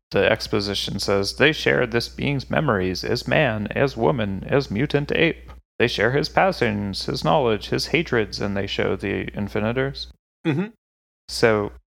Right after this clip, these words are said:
Speaker 1: was he a man and a woman and an ape, and then they all fought with Infinity Inc? Or what's the story there?
Speaker 2: Yeah, kind of. So Ultrahumanite is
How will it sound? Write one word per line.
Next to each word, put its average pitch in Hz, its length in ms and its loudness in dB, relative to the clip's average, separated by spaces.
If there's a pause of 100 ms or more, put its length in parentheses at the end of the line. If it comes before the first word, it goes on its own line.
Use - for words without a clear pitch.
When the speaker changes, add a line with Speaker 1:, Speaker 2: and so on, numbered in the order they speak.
(120)
Speaker 1:
was 117 180 2
he 131 140 2
a 135 80 4
man 135 460 2
and 123 200 2
a 123 40 -2
woman 127 380 0
and 120 240 2
an 127 100 -2
ape, 131 400 0
and 110 200 2
then 107 340 0
they 113 120 4
all 107 300 2
fought - 880 -2
with 127 180 -4 (200)
Infinity 151 580 -4
Inc? - 380 -4 (260)
Or 113 380 -2
what's - 320 -6
the - 160 -10
story 143 340 -6
there? 135 260 -8 (540)
Speaker 2:
Yeah, 220 300 4
kind 226 400 0
of. 87 260 -4 (680)
So 175 640 2 (180)
Ultrahumanite 175 1080 4
is 120 240 0